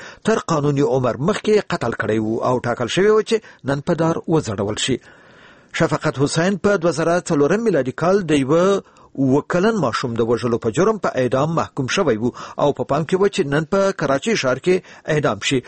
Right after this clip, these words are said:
د حسین د کورنۍ غړي او مدافع وکیل وایي چې نوموړی د جرم په مهال څوارلس کلن و او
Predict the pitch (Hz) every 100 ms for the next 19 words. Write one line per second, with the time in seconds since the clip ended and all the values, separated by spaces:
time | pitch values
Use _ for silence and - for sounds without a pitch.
0 | - - 160 139 127 131 135 131 135 127
1 | 123 156 175 214 208 208 147 110 202 214
2 | 208 220 202 196 - 208 - - 160 151
3 | 127 202 190 127 139 131 117 113 107 196
4 | 190 135 113 113 - 131 180 240 - -
5 | - 175 180